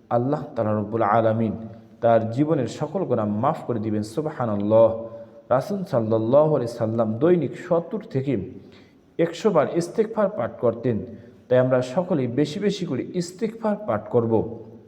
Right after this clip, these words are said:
এরপরে এই দোয়াটি এরকম করে একশো বার পাঠ করব। এই দোয়াটি হলো, "সুবহানাল্লাহি ওয়া বিহামদিহি, সুবহানাল্লাহিল আযীম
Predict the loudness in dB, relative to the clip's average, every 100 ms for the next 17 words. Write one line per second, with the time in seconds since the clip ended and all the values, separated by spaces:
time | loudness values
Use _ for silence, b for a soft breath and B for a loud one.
0 | -20 _ _ _ _ b b b b b
1 | 4 4 4 4 4 4 -4 4 4 6
2 | 4 4 2 0 -6 2 4 4 0 -2
3 | 0 0 -2 -6 -2 0 2 0 0 -2
4 | 2 2 2 0 -4 B B B -20 _
5 | -2 0 2 2 4 2 2 4 2 2
6 | -6 -14 -20 -20 b b b b b _
7 | -12 -4 2 2 4 2 4 6 8 4
8 | 2 0 -2 -4 -4 -4 0 -2 -2 -8
9 | -8 -2 0 0 4 6 6 6 2 2
10 | 2 2 2 -2